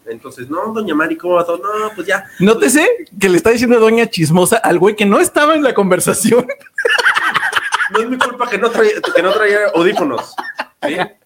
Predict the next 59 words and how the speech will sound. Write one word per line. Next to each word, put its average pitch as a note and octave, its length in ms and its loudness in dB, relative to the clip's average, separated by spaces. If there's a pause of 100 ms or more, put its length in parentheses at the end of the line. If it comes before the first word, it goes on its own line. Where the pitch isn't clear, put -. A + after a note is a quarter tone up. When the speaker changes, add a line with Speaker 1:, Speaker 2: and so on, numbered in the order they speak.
(160)
Speaker 1:
No, B2 80 -4
no. B2 100 -4
Speaker 2:
Y D#3 40 -2
entonces, E3+ 420 -2
eh, D#3 80 0
dijiste, C#3+ 320 -2
Speaker 1:
Entonces, D3 320 -6
Speaker 2:
"Pinche A3+ 200 -2
Speaker 1:
sí, A#3 40 2
Speaker 2:
doña A#3 120 2
Speaker 1:
este, A#3 100 -2
Speaker 2:
chismosa, F#3+ 300 0
a - 20 4
ver, G3 100 0
siga G3 220 -2
contando". C3+ 340 -4
Speaker 1:
siga A3+ 160 -6
contando, G3+ 360 -6
por - 140 -4
favor. - 180 -2 (120)
"Ay, A3+ 240 -4 (460)
a E3+ 80 -4
ver, A3 100 0
doña A3+ 240 -4
Mari, G#3 220 -6
pero F#3 140 -10
es F#3+ 100 -16
que, - 100 -20
¿usted F3 540 -10
cómo G#3+ 340 -2
puede G3 160 -6
andar G3 220 -8
de C3 420 -2
arriba F3+ 260 -4
para A#2+ 200 -4
abajo? E3 340 -4
Ya, C3+ 160 -14 (320)
pues, C#3 80 -14
está G3+ 160 -8
grande, F#3+ 300 -4
¿no G3+ 100 -6
le G#3 100 0
da G#3 120 -2
miedo? G3+ 420 -6 (380)
Y, B2+ 200 -10
o C#3+ 220 -12
trae G#3 360 -2
ese G#3 180 -12
celular". G3 400 -8
"No, A3+ 80 -4 (180)
¿para G3+ 140 -8
qué A3+ 80 -12
quiero A#3+ 160 -10
celular? G3 600 -4
No, B3+ 400 -20 (120)
ni G3 140 -20
lo G3+ 200 -12
sé A#3 80 -12
usar". A#3 440 -2